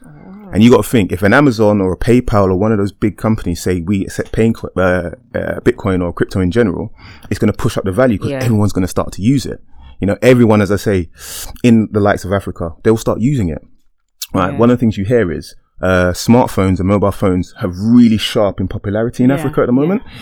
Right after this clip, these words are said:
Speaker 2: More people have smartphones, I believe, if I read it correctly, than they'd have bank accounts.
Speaker 3: Wow.
Speaker 2: And many people have, or they move their money around using their phones
Speaker 3: Yeah.
Speaker 2: in Africa. Mobile, uh, phone banking or money transfer is really big in many parts of Africa. So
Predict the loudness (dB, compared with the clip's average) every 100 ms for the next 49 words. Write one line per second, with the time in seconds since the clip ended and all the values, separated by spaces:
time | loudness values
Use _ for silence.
0 | -10 2 2 4 2 0 0 2 2 2
1 | -2 -2 -2 -2 0 0 -2 -4 -2 -4
2 | -2 -2 -2 -6 -12 -18 -6 0 0 0
3 | -4 -6 -2 -2 -4 -14 -16 -18 -20 _
4 | _ _ -20 -20 -20 -20 -14 -2 2 4
5 | 4 0 -6 -4 -2 -2 -6 -18 -2 2
6 | 2 2 0 2 2 0 0 0 -2 -2
7 | -4 -2 -2 0 -4 -6 -6 -6 -8 -10
8 | -8 -6 -6 -10 -10 -4 0 2 4 2
9 | 2 0 -4 -2 -2 -2 -2 -4 -4 -6
10 | -6 _ -6 -2 0 0 -2 -6 -6 -6
11 | -4 -2 -2 -2 -4 -6 -14 -18 -6 0
12 | 2 2 -2 -4 -4 -4 -4 -4 -6 -12
13 | -20 -20 -20 -2 2 2 2